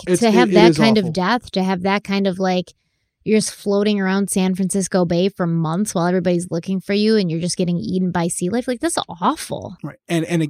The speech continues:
Speaker 1: and I will say this to, wh-, I, this is what I wanted to hit on with what you said, which is being someone who fishes
Speaker 2: All the
Speaker 1: all
Speaker 2: time.
Speaker 1: the time, all the time.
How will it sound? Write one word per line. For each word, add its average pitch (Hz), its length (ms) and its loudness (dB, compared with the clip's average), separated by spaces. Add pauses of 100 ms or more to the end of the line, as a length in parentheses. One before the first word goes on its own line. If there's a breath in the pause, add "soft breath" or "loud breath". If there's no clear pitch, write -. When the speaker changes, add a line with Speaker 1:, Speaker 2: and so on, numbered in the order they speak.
(100)
Speaker 1:
and 156 160 -2
I 147 80 -2
will 156 180 2
say 151 200 0
this 156 200 0
to, 147 140 -4
wh-, 131 180 -8
I, 139 120 -4
this 135 200 -4
is 135 120 -4
what 143 100 0
I 139 40 0
wanted 135 260 -2
to - 20 -6
hit 143 160 0
on 127 160 -2
with 127 220 -4
what 131 240 -4
you 170 160 4
said, 123 300 -4
which 139 260 -4
is 131 320 -4 (720)
being 165 260 4
someone 170 300 2
who 170 120 4
fishes 135 540 -4 (240)
Speaker 2:
All 185 140 -2
the 202 60 -2
Speaker 1:
all - 20 0
Speaker 2:
time. 185 260 2
Speaker 1:
the 202 40 4
time, 143 260 0 (400)
all 139 160 -4
the - 80 2
time. 147 280 -2